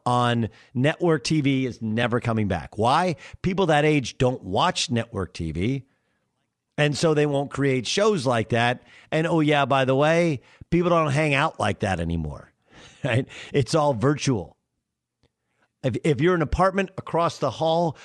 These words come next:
from your best friend, if you wanna talk to them, you don't go knock on their door or go right into their door. You just FaceTime them and see what they're doing, right? Or Snapchat them. Or you play against them in a video game and have a conversation that way,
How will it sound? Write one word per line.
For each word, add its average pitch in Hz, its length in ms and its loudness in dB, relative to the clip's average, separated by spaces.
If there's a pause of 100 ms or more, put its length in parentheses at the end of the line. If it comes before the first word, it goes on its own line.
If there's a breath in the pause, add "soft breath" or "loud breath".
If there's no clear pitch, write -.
(120 loud breath)
from 147 180 0
your 131 100 0
best 151 300 0
friend, 196 400 0 (640 loud breath)
if 151 160 2
you 160 160 2
wanna 160 240 2
talk 185 280 -2
to 165 100 0
them, 143 280 2
you 143 140 0
don't 156 160 2
go 165 140 2
knock 143 340 0
on 147 80 2
their 131 140 2
door 143 340 2
or 123 160 0
go 131 140 2
right 131 240 2
into 165 200 0
their 117 160 2
door. 113 340 2 (140 loud breath)
You 233 140 -2
just 269 240 -2
FaceTime 135 520 0
them 104 160 0
and 101 120 -2
see 135 160 0
what 123 140 0
they're 117 120 0
doing, 90 300 -2 (500)
right? 113 300 0
Or 110 60 -2
Snapchat 117 580 -2
them. 73 160 -14 (800)
Or 139 140 2
you 123 140 2
play 135 240 0
against 123 280 -2
them 127 120 0
in 117 100 2
a 107 60 0
video 117 340 2
game 104 320 0 (180 loud breath)
and 107 120 -2
have 113 160 2
a 113 40 -2
conversation 110 580 -2
that 107 140 0
way, 95 180 -2